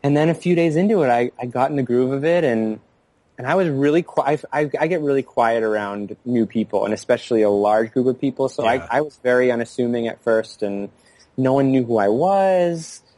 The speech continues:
Speaker 1: or what I was really doing there, nor did I really know who I was or what I was doing there in this
Speaker 2: <laughs>
Speaker 1: community. Like, you know, I didn't, I mean, I didn't, you know, you, I feel like when we go into new environments, you sort of suss out, like, where, where's my place here? Who is,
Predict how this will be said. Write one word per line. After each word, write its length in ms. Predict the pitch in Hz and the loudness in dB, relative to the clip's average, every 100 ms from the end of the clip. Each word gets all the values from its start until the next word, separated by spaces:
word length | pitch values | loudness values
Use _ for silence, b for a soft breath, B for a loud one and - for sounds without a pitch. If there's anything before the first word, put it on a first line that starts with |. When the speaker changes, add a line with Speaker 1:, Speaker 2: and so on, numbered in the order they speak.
| _ | _
Speaker 1:
or 100 | 135 | -2
what 100 | 147 | 0
I 60 | 127 | 0
was 120 | 110 120 | -2 -2
really 160 | 113 | -4
doing 280 | 117 147 160 | -2 -2 0
there, 140 | 156 | -2
nor 260 | 147 139 180 | 0 0 0
did 160 | 135 117 | -2 -4
I 200 | 143 170 | -4 0
really 360 | 131 117 113 | 2 2 0
know 260 | 113 113 117 | 0 0 0
who 180 | 139 131 | 0 0
I 60 | |
was 280 | 117 113 110 | 2 0 0
or 60 | 113 | 0
what 100 | 117 | 0
I 60 | |
was 100 | 110 | 0
doing 260 | 110 113 110 | 0 -2 0
there 180 | 107 104 | 0 0
in 200 | - 120 | 0 0
this 220 | 117 - | -2 -4
Speaker 2:
<laughs> 80 | - | -2
Speaker 1:
community. 580 | 139 165 247 156 113 110 | 0 2 2 2 0 2
Like, 220 | 110 123 | 0 -2
you 60 | 143 | -2
know, 60 | 143 | 0
I 60 | |
didn't, 280 | 131 139 147 | 0 -2 -2
I 80 | 131 | 0
mean, 120 | 131 | 2
I 80 | 131 | 0
didn't, 160 | 143 143 _ _ | -2 -8 _ _
you 140 | 160 147 | -2 0
know, 80 | |
you, 260 | 151 160 156 - - | 0 -2 -4 -8 -6
I 80 | 147 | -2
feel 160 | 160 | -2
like 80 | - | 0
when 60 | 151 | 0
we 60 | |
go 140 | 135 147 | 0 0
into 120 | 147 | 2
new 80 | 135 | 2
environments, 500 | 127 123 127 120 110 | 2 2 0 -2 -4
you 100 | 123 | -6
sort 200 | - 135 | 0 0
of 60 | 120 | 0
suss 280 | 127 120 127 | 0 0 0
out, 140 | 123 | -2
like, 120 | 113 - | -4 -6
where, 600 | 117 131 139 143 139 139 b b _ - | -4 -2 0 2 2 0 b b _ -2
where's 200 | 156 170 | -2 0
my 140 | 165 | -2
place 340 | - 131 123 - | 0 0 0 -2
here? 240 | 101 - | -6 -4
Who 480 | 139 143 147 147 147 | -2 0 2 2 2
is, 220 | 143 123 | 0 -2